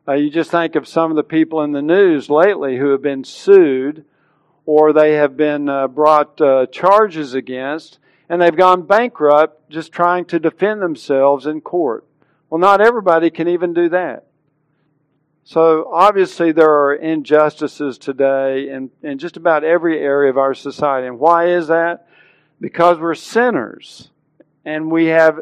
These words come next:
sinners in government. We have sinners as citizens. And there's just an element of that. Uh, things aren't gonna be perfect till we get to heaven.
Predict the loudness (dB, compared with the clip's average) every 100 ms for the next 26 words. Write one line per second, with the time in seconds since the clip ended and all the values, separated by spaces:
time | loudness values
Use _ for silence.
0 | -18 -20 -2 0 2 2 2 0 -6 -2
1 | 0 0 -2 -6 -4 0 0 -2 -6 -2
2 | 0 -2 -2 -4 -6 -2 -2 -2 -8 -10
3 | -14 -14 _ -20 _ -8 -4 -4 -2 -2
4 | -2 -4 -6 -2 2 2 2 -2 -4 -8
5 | -10 -12 -14 -18 _ _ _ _ -12 -10
6 | -4 -4 -2 -2 -2 -6 -4 -4 -4 -2
7 | -2 -2 -10 -6 -6 -2 -4 -2 -4 -2
8 | -2 -4 -14